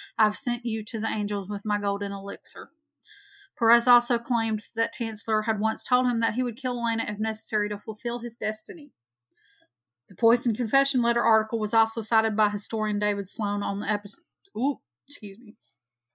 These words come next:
episode forty-four of the Night America podcast. So I just, like that, <sighs> the,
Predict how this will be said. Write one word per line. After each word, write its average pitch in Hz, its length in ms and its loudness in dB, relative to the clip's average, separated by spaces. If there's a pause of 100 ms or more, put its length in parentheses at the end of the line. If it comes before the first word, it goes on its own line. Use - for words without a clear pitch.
(440)
episode 214 420 0
forty-four 214 480 0
of 190 80 -6
the 196 80 -6
Night 202 320 -2
America 208 560 -4
podcast. 190 380 -12 (420)
So 240 100 -6
I 233 120 6
just, 269 340 -2 (1400)
like 202 300 -2
that, 247 320 6
<sighs> - 1900 -12
the, 202 180 0